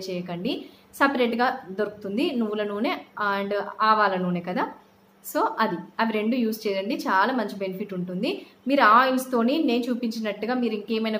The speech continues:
కూడా mix చేసుకొని చేసుకోవచ్చు. But మీరేంటి అంటే, ఆ, అన్ని వాడొచ్చండి. ఆయిల్స్‌కి, ఆయిలీ scalp ఉన్న వాళ్ళు కొబ్బరి నూనె వాడొచ్చు, almond oil వాడొచ్చు. But మీ స్కాల్ప్‌కి చాలా పర్ఫెక్ట్‌గా hundred percent suit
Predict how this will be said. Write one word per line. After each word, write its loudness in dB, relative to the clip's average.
కూడా 2
mix 0
చేసుకొని 0
చేసుకోవచ్చు. -4
But 2
మీరేంటి 0
అంటే, 0
ఆ, 6
అన్ని 2
వాడొచ్చండి. 6
ఆయిల్స్‌కి, 0
ఆయిలీ 2
scalp -2
ఉన్న 0
వాళ్ళు 2
కొబ్బరి 0
నూనె 0
వాడొచ్చు, 0
almond 0
oil 2
వాడొచ్చు. 0
But 4
మీ 4
స్కాల్ప్‌కి 2
చాలా 6
పర్ఫెక్ట్‌గా 2
hundred 0
percent 2
suit -2